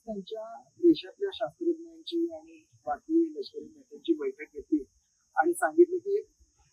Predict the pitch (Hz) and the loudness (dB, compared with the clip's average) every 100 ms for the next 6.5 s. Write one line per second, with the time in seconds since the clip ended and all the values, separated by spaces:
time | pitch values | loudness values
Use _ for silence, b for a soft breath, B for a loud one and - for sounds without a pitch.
0 | _ - 143 135 - 392 403 403 349 381 | _ -2 -2 0 6 10 10 10 4 4
1 | 392 392 381 330 427 453 440 415 453 427 | -12 -8 -4 -2 -2 -4 -6 -6 -2 0
2 | 403 392 370 359 320 392 370 370 - _ | 0 -4 -8 -12 -10 -12 -12 -16 -20 _
3 | _ 320 370 285 247 _ - - _ - | _ -6 0 0 -2 _ -20 -20 _ 4
4 | 247 - - - - 392 427 440 254 262 | 4 4 -4 -8 -4 -2 2 4 4 0
5 | _ _ _ 330 339 381 415 392 359 339 | _ _ _ 4 8 8 8 2 -2 -2
6 | 320 320 311 294 330 | -2 -6 -10 -10 -8